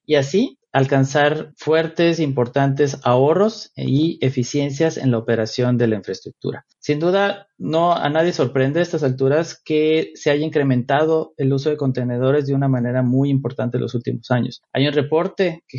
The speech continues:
eh, que creó el Cloud Native Computing Foundation, el cual menciona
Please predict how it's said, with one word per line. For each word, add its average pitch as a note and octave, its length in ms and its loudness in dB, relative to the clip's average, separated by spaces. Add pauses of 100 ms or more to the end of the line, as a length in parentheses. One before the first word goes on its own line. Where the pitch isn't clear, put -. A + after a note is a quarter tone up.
(140)
eh, B2+ 360 0
que C3+ 140 -12
creó C#3 400 2
el C3+ 420 2
Cloud C3+ 280 2
Native C3+ 360 0
Computing B2 480 -4
Foundation, E3+ 580 0 (120)
el E3+ 160 0
cual G#3+ 180 0
menciona G#3 640 0